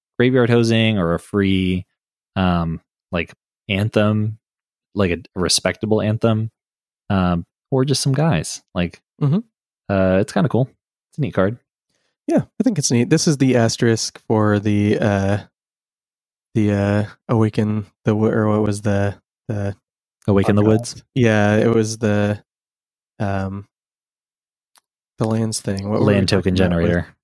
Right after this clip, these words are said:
Speaker 2: Yeah, land token. I guess it was the land token generator, yeah. Um, so it's, gets the, gets what you need, you know, but at a little bit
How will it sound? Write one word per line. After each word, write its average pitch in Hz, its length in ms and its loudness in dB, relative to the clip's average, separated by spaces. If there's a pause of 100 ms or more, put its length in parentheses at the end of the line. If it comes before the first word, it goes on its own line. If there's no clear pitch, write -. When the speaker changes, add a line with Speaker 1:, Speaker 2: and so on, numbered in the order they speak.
Speaker 2:
Yeah, 113 340 0
land 107 260 -4
token. 107 640 -4
I 131 80 2
guess 147 160 2
it 131 40 2
was 113 140 2
the 104 80 -4
land 101 180 -4
token 104 240 -4
generator, 98 380 -4
yeah. 98 220 -2 (520)
Um, 101 280 -2
so 104 360 -2 (640)
it's, - 320 -2 (1120)
gets - 420 -2 (1080)
the, 110 380 2 (540)
gets 113 160 -6
what - 160 -4
you 135 40 2
need, 143 300 0 (140)
you 139 80 -2
know, 139 320 2
but 117 320 0
at 117 100 0
a 113 60 2
little 123 200 0
bit 120 200 0